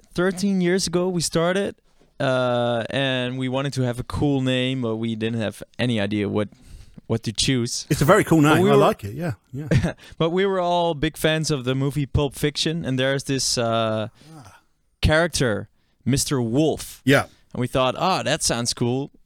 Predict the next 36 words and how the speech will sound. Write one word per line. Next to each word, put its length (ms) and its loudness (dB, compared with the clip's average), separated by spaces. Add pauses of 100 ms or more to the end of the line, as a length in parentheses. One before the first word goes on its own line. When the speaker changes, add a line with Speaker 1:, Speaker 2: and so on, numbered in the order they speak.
(160)
Speaker 1:
Uh, 760 -2
let's, 520 -2
uh, 180 0
make 260 -2
it 340 -8
The 120 2
Wolf, 680 -2 (320)
but 300 -2
spell 420 2
it 100 -2
a 60 0
little 220 -2
bit 180 -2 (460)
differently, 800 -4
you 100 -8
know, 180 0
like 400 0
a 40 -6
Cadillac 520 -2 (100)
DeVille 640 -2 (100)
or 60 -14
something." 480 -8
Speaker 2:
Yeah. 280 4 (240)
Speaker 1:
So, 420 0
Speaker 2:
Yeah. 60 0 (100)
Speaker 1:
uh, 360 0 (720)
well, 240 0
<laughs> 80 2
does 160 0
it 220 0
really 180 2
have 240 0
a 80 -2
meaning 440 -2
or 120 -2
something? 500 -4